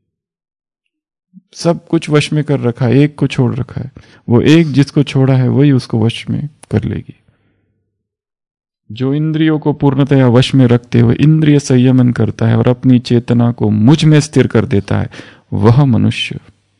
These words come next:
तस्य प्रज्ञा प्रतिष्ठिता, वो योगी, वो मुनि कहलाता है, वो स्थित प्रज्ञ योगी कहलाता है, जो स्थिर है। महात्मा बुद्ध बैठे हुए हैं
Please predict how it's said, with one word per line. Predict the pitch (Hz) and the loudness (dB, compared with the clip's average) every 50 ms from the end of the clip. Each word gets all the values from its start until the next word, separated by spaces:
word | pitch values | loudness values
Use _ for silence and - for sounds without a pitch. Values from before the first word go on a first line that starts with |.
| _ _ _ _ _ _ _ _ | _ _ _ _ _ _ _ _
तस्य | - 131 - - - - 107 | -2 -2 -2 -4 -6 -8 -6
प्रज्ञा | - - 101 98 101 - - 110 110 | -2 -2 -2 -2 -2 -2 0 0 0
प्रतिष्ठिता, | 113 - - 95 - 127 - - - - - - - - - - _ _ _ _ _ _ _ _ _ _ _ _ _ _ _ _ _ _ - | 0 0 -2 -2 -2 -4 -4 -4 -6 -8 -8 -8 -12 -14 -14 -18 _ _ _ _ _ _ _ _ _ _ _ _ _ _ _ _ _ _ -4
वो | 92 92 107 123 127 131 117 120 - - - - | 0 0 2 2 2 0 -4 -6 -12 -16 -16 -10
योगी, | - 104 101 98 98 113 117 - - 127 - _ - | -6 -4 -4 -4 -4 -8 -12 -14 -14 -16 -20 _ -6
वो | 104 107 117 117 | -4 -2 -2 -2
मुनि | 113 107 110 117 120 117 | -2 -2 0 0 -2 -2
कहलाता | - - 104 107 98 98 95 - - - 98 | -2 -4 -6 -6 -6 -8 -8 -10 -10 -10 -8
है, | 98 98 95 | -6 -6 -4
वो | 101 110 120 127 | -2 0 0 0
स्थित | 120 - - - 135 139 - | -2 -4 -6 -6 -4 -4 -4
प्रज्ञ | 147 - - 143 123 113 107 117 | -4 -2 -4 -4 -4 -2 -4 -4
योगी | 110 107 104 98 95 101 98 | -2 0 -2 -2 -2 -4 -4
कहलाता | 101 - 98 95 90 95 98 - - - 113 | -4 -4 -4 -2 -2 -4 -6 -6 -8 -10 -12
है, | 107 - - _ _ _ _ _ _ _ _ _ _ _ - | -12 -14 -16 _ _ _ _ _ _ _ _ _ _ _ -4
जो | 110 131 143 | 0 0 0
स्थिर | 147 - 175 - - - 175 190 175 156 | 0 -2 -8 -12 -2 2 4 4 4 2
है। | 120 113 - - - - - - - - - - _ _ _ _ _ _ _ _ _ _ _ _ _ _ _ _ _ _ _ _ _ _ _ _ _ _ _ | 0 -2 -6 -10 -14 -18 -20 -20 -20 -20 -20 -20 _ _ _ _ _ _ _ _ _ _ _ _ _ _ _ _ _ _ _ _ _ _ _ _ _ _ _
महात्मा | 104 110 117 135 139 - 127 131 123 | -6 -4 -4 -4 -4 -4 -4 -6 -4
बुद्ध | 117 135 139 123 - | -4 -6 -6 -6 -6
बैठे | 120 104 117 117 110 - 127 | -6 -4 -4 -6 -6 -6 -8
हुए | 123 117 113 110 107 | -8 -8 -8 -8 -10
हैं | 110 110 117 131 147 | -10 -12 -12 -14 -16